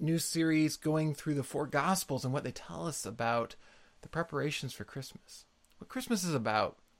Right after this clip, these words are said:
We started with the Gospel of Mark, which talks about the beginning of the good news of Jesus, and we thought about that last night. This series we're doing on Monday nights is a companion series, and we'll be digging into the prophecies behind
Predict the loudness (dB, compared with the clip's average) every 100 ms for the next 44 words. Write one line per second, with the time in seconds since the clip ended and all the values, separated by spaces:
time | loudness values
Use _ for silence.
0 | _ _ _ _ 2 4 4 6 8 8
1 | 6 0 2 6 6 6 0 -2 -4 -10
2 | -18 -18 0 4 4 4 2 8 10 10
3 | 8 2 -14 -20 -20 -20 -10 2 4 4
4 | 0 4 8 10 10 8 2 0 -2 4
5 | 4 4 4 6 6 6 2 -2 -2 -4
6 | -6 -6 -4 -4 -2 0 2 4 6 6
7 | 4 0 -2 -8 -8 -12 -20 _ _ -20
8 | _ -4 -2 2 2 4 8 8 8 4
9 | 2 4 4 2 -2 -8 -10 -10 -10 -8
10 | -4 -2 -2 -2 -6 -6 -4 0 2 4
11 | 2 0 -16 -12 4 6 8 8 6 4
12 | 4 6 4 4 0 2 2 2 -2 -8
13 | -8 -8 -8 -6 -4 -6 -2 -4 -2 -8
14 | -8 -4 -2 -2